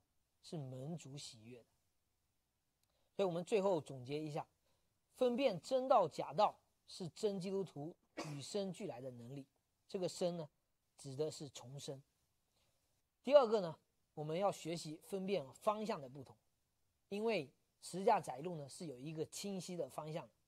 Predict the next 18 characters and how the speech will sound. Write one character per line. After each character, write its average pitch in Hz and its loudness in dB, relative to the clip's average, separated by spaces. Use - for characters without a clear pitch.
第 214 -2
三 214 4
呢， 208 -4
我 156 -8
们 165 -2
要 208 2
学 156 -4
会 185 2
分 196 -6
辨 202 -2
我 131 -8
们 139 -10
的 151 -2
属 135 -12
灵 151 -8
的 160 -2
食 147 -8
物， 175 -6